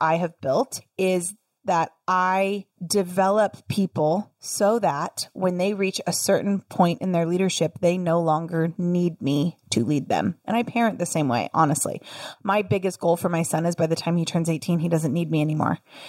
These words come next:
And will he always want me? Sure. Will my son and I have a beautiful relationship forever? Absolutely. I'm a hundred percent positive of that.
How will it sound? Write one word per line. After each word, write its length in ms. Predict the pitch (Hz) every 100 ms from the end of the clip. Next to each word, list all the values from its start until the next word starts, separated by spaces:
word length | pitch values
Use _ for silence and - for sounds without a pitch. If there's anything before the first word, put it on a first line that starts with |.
| - -
And 320 | - 180 170 170
will 140 | 220 214
he 100 | 208
always 240 | 208 202
want 160 | 190 196
me? 200 | 247 247
Sure. 340 | - 160 104
Will 140 | 175
my 120 | 196 190
son 220 | - 180
and 120 | 196
I 100 | 202
have 460 | 196 185 180 180 - - - - -
a 140 | 180 - -
beautiful 380 | 208 208 208 190
relationship 720 | 180 170 - 202 240 233 -
forever? 560 | 185 - 175 196 254 -
Absolutely. 680 | 180 180 - 185 175 170 196
I'm 140 | 175
a 40 | 170
hundred 240 | 175 170
percent 300 | 165 - 147
positive 380 | - 170 165 165
of 140 | 160
that. 260 | 143 107